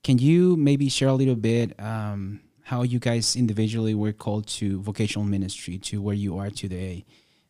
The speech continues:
Um, I, I think it would be, um, you know, I, I think about my own, you know, personal individual calling, uh, to ministry, but I know it's different from one person to another one. So I, I think it will be very powerful for the listeners just to hear,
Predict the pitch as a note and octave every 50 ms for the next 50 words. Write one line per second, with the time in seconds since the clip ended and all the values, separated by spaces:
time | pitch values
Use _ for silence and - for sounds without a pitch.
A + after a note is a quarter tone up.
0 | _ _ _ - G2 G2 G2 F#2 F#2 F#2 F2+ F2 F2 F2 F2+ F2+ _ _ _ _
1 | _ _ _ _ _ G2 F2 - - - A#2+ B2 A#2 A#2 G#2 A2 A2 G#2+ G#2 G2+
2 | - - G2+ G#2+ F#2+ F#2 G2 G2+ _ _ _ _ _ _ _ _ _ A#2 G#2+ G2+
3 | F#2 F2+ F#2 - - G2+ G#2 - C#3 B2 - A2+ A2 G2+ F#2+ F#2+ G2 G#2 G#2 G#2
4 | G#2+ A2 A2 A2+ A2+ A2+ G2+ F#2+ - F#2+ G#2+ A#2 A2 G#2 G2 F#2 F#2+ _ - -
5 | A#2+ G#2+ - A#2 A2 G#2+ G#2 G2+ F#2 - - - A#2 G#2+ G#2 G2+ G2+ G2 G2 F#2
6 | - - - B2+ A#2+ A#2 A2 G2+ F2 F#2 F#2+ _ G#2+ G#2+ G#2+ - - - G#2 G2
7 | G2 G2 - - - G#2+ G#2 G#2+ G#2 G#2+ A2 A2+ A#2 A2+ A2+ A2 G2+ G#2+ G#2+ G#2+
8 | - A#2 G#2 - A2+ G2+ G2 F#2+ G2+ G#2+ G#2+ G#2 G#2+ - G#2+ G#2+ G#2 - A#2 -
9 | - B2+ B2+ B2+ B2 C3 B2 A#2+ A2 - A2+ A2 A#2 A2 - _ - - - -
10 | - _ - - C#3+ C#3 C3+ C3 A#2 B2 A#2+ A2+ A2+ A2+ A2+ G#2 - A2+ A2+ A2
11 | - A2 G2+ G2+ G#2 G2+ G2 F#2+ F#2 G2 G2+ G#2 G2+ - G#2+ G#2 G2 G2 - G2+
12 | G2 - - G#2+ F#2+ - - G2+ G2 G2+ G2 F#2+